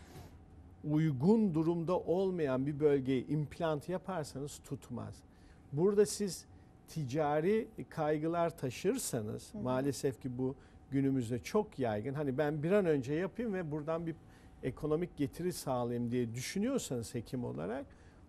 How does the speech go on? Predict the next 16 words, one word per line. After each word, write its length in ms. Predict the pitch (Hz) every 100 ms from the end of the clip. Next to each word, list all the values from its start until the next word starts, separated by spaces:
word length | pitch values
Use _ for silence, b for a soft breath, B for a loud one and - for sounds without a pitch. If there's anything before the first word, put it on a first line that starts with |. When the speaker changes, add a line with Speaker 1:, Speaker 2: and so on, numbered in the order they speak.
| -
Speaker 1:
oradaki 460 | 190 202 180 -
implant 580 | 185 185 - 147 196 -
başarısız 520 | 165 - 185 175 208
olacağını 420 | 185 160 151 165 156
zaten 480 | 156 165 226 196
biliyorsunuz. 680 | 131 110 104 - 117 110 - - - -
Başarısız 520 | 113 165 156 247 196
olur 220 | 139 113
yani. 280 | 113 117 123 -
Speaker 2:
Peki 280 | 302 - 349
bu 160 | 330 339 - -
ti-, 80 | 226 -
aynen 360 | 330 302 220
ticari 520 | 208 - 226 277 302 359 -
kaygı 300 | 311 294 262
yerine 500 | 285 240 226 196